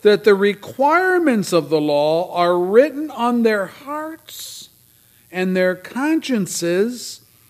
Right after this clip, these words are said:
also bearing witnesses, and their thoughts now accusing, now even defending them.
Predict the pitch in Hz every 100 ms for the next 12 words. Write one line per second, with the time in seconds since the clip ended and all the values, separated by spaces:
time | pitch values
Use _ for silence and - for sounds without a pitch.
0 | _ - 240 294 - 294 269 262 277 285
1 | 277 233 262 - 294 - 139 139 151 202
2 | - - _ _ _ _ _ _ _ _
3 | _ _ _ _ _ _ _ 175 185 185
4 | - 226 226 226 - 160 170 160 - 240
5 | 262 277 277 277 269 240 _ _ _ _
6 | _ - 139 135 139 135 135 143 214 220
7 | 170 - _ _ - -